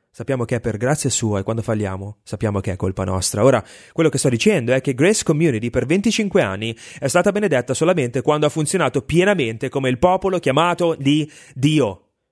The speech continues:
non come un'organizzazione umana. Il più grande obiettivo, il singolo più grande obiettivo di questa chiesa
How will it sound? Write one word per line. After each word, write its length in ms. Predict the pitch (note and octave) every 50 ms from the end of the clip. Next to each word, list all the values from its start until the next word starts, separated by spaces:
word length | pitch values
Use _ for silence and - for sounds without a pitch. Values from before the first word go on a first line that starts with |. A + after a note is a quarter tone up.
| _ _ _ _ _ _ _ _ -
non 480 | A2+ C3+ D3+ E3 F3 F3+ F3+ F3 D#3+ -
come 280 | - C#3+ D#3 D#3 D#3
un'organizzazione 1000 | D3+ C#3 B2+ A#2+ A2+ B2+ A#2+ A#2 A#2 A2+ - - D3+ D3 C#3+ C#3+ C#3 C#3 C3+ _ _
umana. 500 | - A2+ A2 G2+ F#2 F#2+ F#2+ F2 F2 - _ _ _ _ _ _ _ _ _ _ _ _ _ _ _ _ _ _ _ _ _ _ _ _ _ _ _ _ _ _ _ -
Il 100 | D3 -
più 140 | - D3+ B2+
grande 640 | G#2+ - D#3+ F3+ G#3 A3+ A3 G#3+ A3+ A#3 A#3 A3+ _
obiettivo, 420 | - D#3+ D3 F3 E3+ - F3 C#3+ C3
il 80 | B2+
singolo 480 | - - - - B3 B3+ B3 B3+ A#3+ G#3
più 140 | - F3+ D3+
grande 280 | F3 G3+ A3+ A#3 A3+
obiettivo 360 | G#3 E3 E3+ D3+ - A3+ G#3
di 80 | G3+ F3+
questa 240 | - G3+ F#3+ - F3+
chiesa 340 | - F3 D#3 C3+ C#3 C3